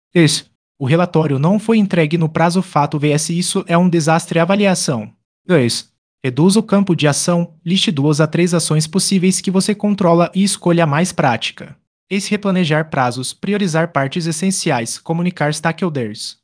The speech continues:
Três. Execute o próximo passo imediato, faça uma ação pequena que mova a situação, um e-mail, uma ligação,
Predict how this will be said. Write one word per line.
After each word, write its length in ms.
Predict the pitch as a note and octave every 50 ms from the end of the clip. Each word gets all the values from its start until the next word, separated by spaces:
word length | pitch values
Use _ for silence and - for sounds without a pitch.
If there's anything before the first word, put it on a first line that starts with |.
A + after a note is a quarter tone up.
| _ _ _ _ -
Três. 420 | G#3+ F3+ D3 B2+ - - - - _ _ _ _ _ _ _
Execute 440 | C3 B2+ C3 B2+ - F3+ E3+ - F3
o 40 |
próximo 480 | D#3 - - D#3+ E3+ F3 - G3 G3 F#3+
passo 380 | F#3 _ - F3+ F#3+ F#3+ - F#3+
imediato, 640 | F3 E3+ D#3+ E3+ F3 D3 C3 C3+ C3+ - E3 D#3+ - _ _ _
faça 360 | _ _ - F#3 F#3+ F#3+ G#3+
uma 100 | G3 F#3+
ação 260 | E3+ - - E3+ F3
pequena 380 | F3+ - G3 G3+ G#3 G#3+ A3 G#3+
que 100 | G#3 G3
mova 280 | F3 F3 F3+ E3+ E3 F3
a 20 |
situação, 540 | E3 - G3+ G3 G#3 G3+ F#3+ - - F3 F3
um 100 | F3+ F3
e-mail, 480 | F3+ E3+ E3 D3+ C#3 C#3+ D3+ D#3 - _
uma 160 | F3 E3+ F3
ligação, 600 | F3 F#3 F3+ G3 G3 F#3+ - F3 D#3+ D#3+ E3 D#3+